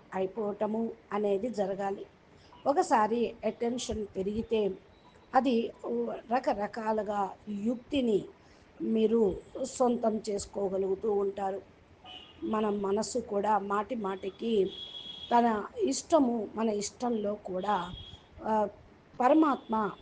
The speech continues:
వైపుకు మరలించగలుగుతూ ఉండాలి. బేహద్దు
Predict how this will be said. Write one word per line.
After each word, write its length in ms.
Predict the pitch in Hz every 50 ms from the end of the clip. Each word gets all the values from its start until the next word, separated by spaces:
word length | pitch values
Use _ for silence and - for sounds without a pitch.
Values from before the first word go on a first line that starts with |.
| - -
వైపుకు 580 | 202 202 208 202 - 214 185 - 208 208 202 190 170 - 202
మరలించగలుగుతూ 960 | 214 220 196 202 202 196 196 - 214 190 185 185 190 190 190 185 - 202 208
ఉండాలి. 580 | 202 202 196 190 196 196 202 196 190 196 190 - - - - - - - - - - - - - - - - 285 208
బేహద్దు 460 | 233 240 254 233 240 220 202 220 220